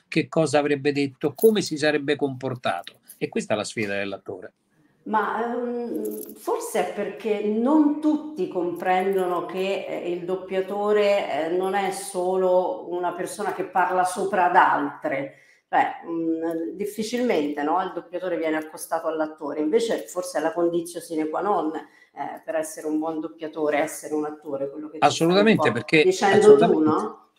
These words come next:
Speaker 1: assolutamente, perché è quello che dico esattamente a tutti quelli che poi si avvicinano a questo, a questa professione che, mm, necessita di una passione, cioè non è un lavoro che si può fare perché voglio guadagnare del denaro,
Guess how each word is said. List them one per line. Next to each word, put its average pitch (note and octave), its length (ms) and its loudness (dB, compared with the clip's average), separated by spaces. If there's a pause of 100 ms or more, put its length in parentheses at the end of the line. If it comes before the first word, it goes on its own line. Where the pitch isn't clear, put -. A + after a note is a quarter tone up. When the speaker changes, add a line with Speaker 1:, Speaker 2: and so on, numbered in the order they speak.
(140)
Speaker 1:
assolutamente, D3 720 4
perché A2+ 220 -2
è - 40 0
quello F3 220 6
che C3 120 2
dico C#3+ 220 4
esattamente C3 580 0
a A2 40 0
tutti C3+ 260 -8
quelli C#3 200 -4
che G#2+ 100 -12
poi B2+ 160 -10
si A#2+ 100 -8
avvicinano A2 560 -8
a G2+ 80 -4
questo, A2 760 -6 (1500)
a E3 60 -8
questa B2+ 300 0
professione A2+ 1000 0
che, A2 500 -2
mm, A#2+ 280 -12 (120)
necessita C#3 880 0
di B2 160 -8
una C3 280 0
passione, A2 840 0
cioè C3 160 -4
non D3+ 240 2
è D#3+ 60 6
un C3 120 2
lavoro B2 340 2
che A2 100 -2
si - 160 -6
può A#2+ 100 -8
fare A#2+ 500 2
perché - 300 -4
voglio A#2 300 -2
guadagnare A2+ 480 -2
del G#2 180 -4
denaro, F#2+ 540 -6